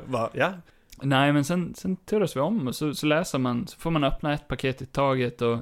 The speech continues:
Speaker 2: eh, lite så här, precis innan man öppnar det så, så får man gissa lite så här kanske.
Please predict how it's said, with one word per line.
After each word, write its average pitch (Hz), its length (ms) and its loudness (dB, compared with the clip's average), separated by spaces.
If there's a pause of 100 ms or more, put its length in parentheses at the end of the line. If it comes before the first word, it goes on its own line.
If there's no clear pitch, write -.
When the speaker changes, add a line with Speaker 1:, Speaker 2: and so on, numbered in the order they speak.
(400)
Speaker 2:
eh, 117 380 2
lite 135 420 2
så - 120 -2
här, 120 340 2
precis 127 340 -2
innan 123 180 2
man 123 80 2
öppnar 123 380 0
det 110 120 -2
så, 117 260 -6
så - 80 -12
får 123 80 -10
man 117 220 0
gissa 120 440 0
lite 101 280 -4
så - 100 -8
här - 120 -8
kanske. - 380 -8